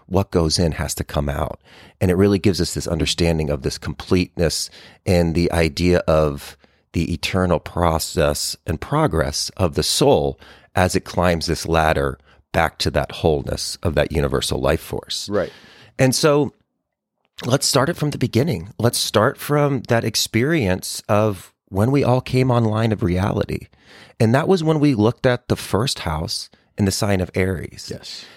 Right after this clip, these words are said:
Speaker 1: And so we spoke about this, but we're gonna kind of tell the story in its completeness and, again, kind of close that circuit. But the first house with Aries,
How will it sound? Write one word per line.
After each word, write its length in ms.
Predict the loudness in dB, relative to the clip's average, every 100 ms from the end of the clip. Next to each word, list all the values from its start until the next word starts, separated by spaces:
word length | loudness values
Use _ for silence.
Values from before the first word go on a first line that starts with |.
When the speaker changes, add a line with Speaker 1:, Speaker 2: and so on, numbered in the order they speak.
| _ 0
Speaker 1:
And 180 | 0
so 160 | 2 2
we 140 | 2
spoke 440 | 0 0 0 0 0
about 280 | 0 0 0
this, 240 | -2 -2
but 160 | 0 2
we're 140 | 2
gonna 200 | 2 0
kind 240 | 0 0
of 240 | 2 0 -6 _
tell 160 | 0 2
the 100 | 2
story 380 | 2 2 4 4
in 80 |
its 120 | 2 -2
completeness 760 | -6 -2 -2 -2 -2 -10 -8
and, 120 | -4
again, 200 | -2 -2
kind 180 | -4 -4
of 60 | -4
close 340 | 0 0 2
that 200 | -2 -2
circuit. 540 | -2 0 0 -2 -12 _ -20 -20 -20 -20 0
But 340 | 2 2 -2 -16 _ -8
the 160 | -2 -2
first 460 | 0 0 0 -2
house 460 | 0 0 0 -2 0
with 160 | 0 0
Aries, 580 | 2 2 2 -2 -6 -12